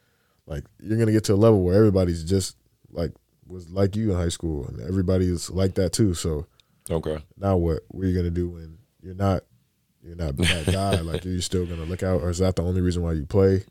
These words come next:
Speaker 2: Yeah.
Speaker 1: Like, to look good for the camera? And that's something that, um, is, that makes me like, "Dang."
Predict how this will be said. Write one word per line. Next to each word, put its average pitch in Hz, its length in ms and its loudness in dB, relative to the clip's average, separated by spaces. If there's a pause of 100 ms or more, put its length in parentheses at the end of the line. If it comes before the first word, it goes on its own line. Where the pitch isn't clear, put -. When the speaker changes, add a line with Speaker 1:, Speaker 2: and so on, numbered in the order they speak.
Speaker 2:
Yeah. 80 220 -2
Speaker 1:
Like, 87 160 -8
to 87 80 -8
look 87 160 0
good 90 180 0
for - 80 -6
the 76 100 -4
camera? 98 380 0 (640)
And 82 240 -2
that's 90 160 0
something 85 340 -2
that, 78 220 -2
um, 76 400 -6 (580)
is, 82 320 -8 (840)
that 82 140 -4
makes 80 240 -4
me 80 120 -4
like, - 260 -12
"Dang." 67 280 -20